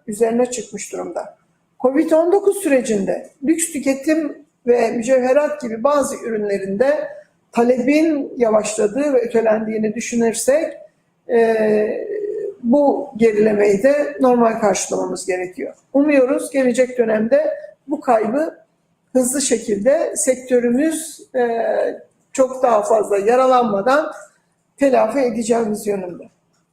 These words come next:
Öte yandan iki bin yirmi yılı ilk sekiz ayında altın ithalatımızda çok büyük bir artış yaşandı.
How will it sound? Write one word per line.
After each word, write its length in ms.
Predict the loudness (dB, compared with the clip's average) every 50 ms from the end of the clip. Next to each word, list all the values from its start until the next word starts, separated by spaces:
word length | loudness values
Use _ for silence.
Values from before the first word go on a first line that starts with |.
| _ _ _ _ _ _ _ _ _ _ _ _ _ _ _ _ _ _ _ _ -20 -20 _ _ _ _
Öte 200 | -4 0 2 2
yandan 380 | 2 4 4 4 2 2 2 -2
iki 220 | -2 -2 -2 0
bin 180 | 0 0 2 2
yirmi 500 | 0 0 0 0 0 0 0 0 -2 -2 -4
yılı 200 | -4 -2 -2 -4
ilk 340 | -2 -2 -4 -4 -4 -8
sekiz 480 | -10 -8 -4 -4 -4 -2 -2 -2 0 0
ayında 360 | 0 0 0 -2 -2 -2 0
altın 420 | 2 2 2 2 0 -2 -4 -4 -4
ithalatımızda 920 | -8 -4 0 0 2 2 2 0 -2 -4 -6 -8 -8 -8 -4 -4 -4 -4
çok 280 | -2 -4 -4 -4 -4 -6
büyük 200 | -6 -6 -2 0
bir 40 | 0
artış 380 | 0 0 -2 -6 -10 -10 -8
yaşandı. 420 | -8 -10 -10 -10 -12 -12 -14 -16